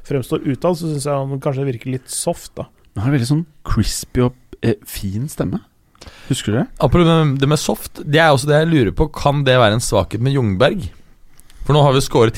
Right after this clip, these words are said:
Speaker 3: helt ut av, eh, nei, vi er jo faktisk på Arsenal manager-diskusjonen her.
Speaker 1: Ja,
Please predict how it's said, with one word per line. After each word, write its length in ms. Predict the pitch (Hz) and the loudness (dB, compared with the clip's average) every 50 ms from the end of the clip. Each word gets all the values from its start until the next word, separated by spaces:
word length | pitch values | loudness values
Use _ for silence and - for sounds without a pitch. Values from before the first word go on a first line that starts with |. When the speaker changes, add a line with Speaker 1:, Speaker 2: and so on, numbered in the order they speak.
| - | -2
Speaker 3:
helt 320 | - 135 120 117 117 - - | 0 2 2 2 2 0 0
ut 240 | 113 110 110 110 - | 0 0 0 0 2
av, 340 | 117 110 104 104 101 101 101 | 2 4 6 6 4 4 4
eh, 160 | 107 104 101 95 - - - | 4 4 4 4 2 0 2
nei, 120 | 180 196 180 | 2 4 4
vi 80 | 175 156 | 4 4
er 80 | 139 | 4
jo 140 | 180 185 202 | 4 4 2
faktisk 240 | 147 135 - - - | 0 0 -4 -2 2
på 80 | - 131 127 127 127 123 | 4 6 6 6 6 4
Arsenal 400 | 101 - - 139 123 113 113 120 117 | 4 2 4 4 4 4 4 4 2
manager-diskusjonen 960 | 110 104 104 95 107 110 110 107 107 104 107 95 - - 113 113 98 104 113 | 2 2 2 2 4 4 6 6 4 2 0 -4 -4 -2 0 0 2 2 2
her. 80 | 127 | 2
Speaker 1:
Ja, 320 | 123 170 160 175 175 165 | 2 2 2 0 0 -2